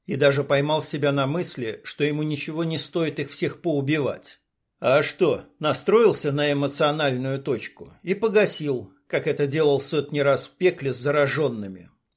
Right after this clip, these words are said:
И спи себе дальше спокойно. Тряхнул головой, усевшись на кровати,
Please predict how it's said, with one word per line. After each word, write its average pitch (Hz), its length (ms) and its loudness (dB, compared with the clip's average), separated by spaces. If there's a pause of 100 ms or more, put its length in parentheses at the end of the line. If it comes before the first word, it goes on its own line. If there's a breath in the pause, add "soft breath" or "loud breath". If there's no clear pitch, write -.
(100)
И 220 120 -4
спи - 260 -6
себе 143 280 -2
дальше 123 360 0
спокойно. 127 760 -4 (800)
Тряхнул 180 560 2
головой, 180 540 6
усевшись 180 560 0
на 165 120 -2
кровати, 139 720 0